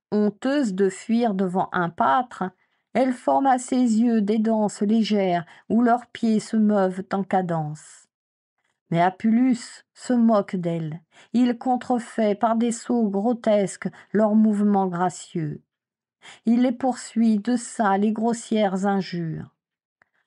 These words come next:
Pour le faire taire, il faut que l'écorce d'un arbre vienne lui fermer la bouche. On peut reconnaître encore dans cet arbre la nature et les goûts d'Apulus.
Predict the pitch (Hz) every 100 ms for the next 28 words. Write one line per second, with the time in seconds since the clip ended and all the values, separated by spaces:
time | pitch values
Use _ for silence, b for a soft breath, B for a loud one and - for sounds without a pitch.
0 | _ _ - 170 185 180 - 226 196 -
1 | 254 285 262 202 - _ _ _ - 254
2 | 247 302 285 277 262 262 262 233 - 240
3 | 233 240 233 226 208 196 202 202 214 240
4 | 226 214 214 208 - - 190 196 196 185
5 | 165 160 151 135 - - - _ _ _
6 | _ _ _ _ _ _ _ - 160 165
7 | 220 220 240 254 254 254 240 233 226 226
8 | 269 277 240 208 208 220 208 - 240 226
9 | 208 196 b b _ - 214 247 240 -
10 | 226 208 196 226 226 202 208 220 185 185
11 | - 170 165 151 - - -